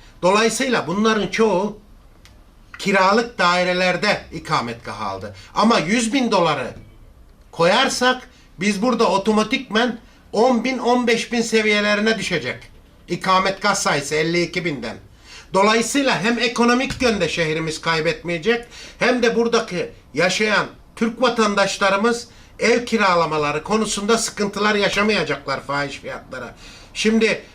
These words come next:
bu durumda Türk vatandaşların daha uygun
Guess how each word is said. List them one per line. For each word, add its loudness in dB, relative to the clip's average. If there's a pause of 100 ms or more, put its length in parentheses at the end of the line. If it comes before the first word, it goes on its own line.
(140)
bu 0
durumda 2
Türk -6
vatandaşların -2
daha 2
uygun -2